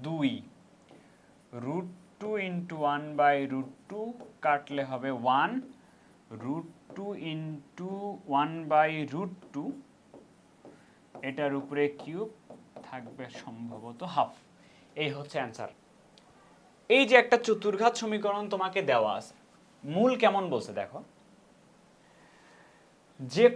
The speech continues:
কোনো দুটি মূলের যোগফল শূন্য, যে কোনো দুটি মূলের যোগফল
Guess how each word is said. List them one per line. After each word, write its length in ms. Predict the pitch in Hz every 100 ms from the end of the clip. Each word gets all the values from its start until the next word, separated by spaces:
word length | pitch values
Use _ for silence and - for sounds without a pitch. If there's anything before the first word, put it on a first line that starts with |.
| 285
কোনো 200 | 294 302 233
দুটি 240 | 233 - 226
মূলের 260 | 208 190 226 196
যোগফল 420 | 175 180 - 190 180 180
শূন্য, 200 | 160 117 - - -
যে 120 | 160 190 190
কোনো 260 | 214 220 226 233 208 117
দুটি 300 | 156 180 185 202
মূলের 300 | 185 175 185 160 151
যোগফল 420 | 147 - 131